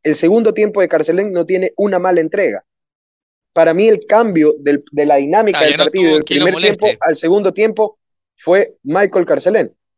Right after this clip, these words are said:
Speaker 1: Para felicidad de Panchito, yo, saben mucho que yo no soy su más grande admirador. Para mí es un jugador con muchísimas fallas.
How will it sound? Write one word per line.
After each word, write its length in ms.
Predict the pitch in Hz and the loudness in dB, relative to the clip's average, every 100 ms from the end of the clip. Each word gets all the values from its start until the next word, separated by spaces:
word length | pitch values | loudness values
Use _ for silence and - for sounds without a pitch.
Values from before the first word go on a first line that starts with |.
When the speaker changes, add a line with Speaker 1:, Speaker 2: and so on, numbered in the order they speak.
| _ - | _ -8
Speaker 1:
Para 320 | - 143 143 139 | 0 2 2 2
felicidad 460 | 147 143 131 165 | 2 0 0 2
de 60 | 185 | 2
Panchito, 540 | 160 - 262 175 160 151 | 0 -2 -2 0 0 0
yo, 400 | 160 175 175 - | 2 2 2 -2
saben 320 | 156 175 165 | 0 2 2
mucho 240 | 196 175 165 | 0 0 0
que 100 | 139 | 2
yo 100 | 165 | 2
no 100 | 160 | 0
soy 180 | 180 | -2
su 140 | 156 156 | -4 -2
más 120 | 151 | 0
grande 240 | 160 160 160 | 0 0 0
admirador. 420 | 143 139 240 202 | 0 0 0 0
Para 180 | 127 127 | -2 -2
mí 100 | 165 | -2
es 40 | |
un 40 | 165 | 0
jugador 280 | 160 170 175 | 2 2 0
con 100 | 143 | -4
muchísimas 440 | 135 185 156 147 | -8 -10 -8 -6
fallas. 400 | 262 226 175 - | -2 0 -2 -6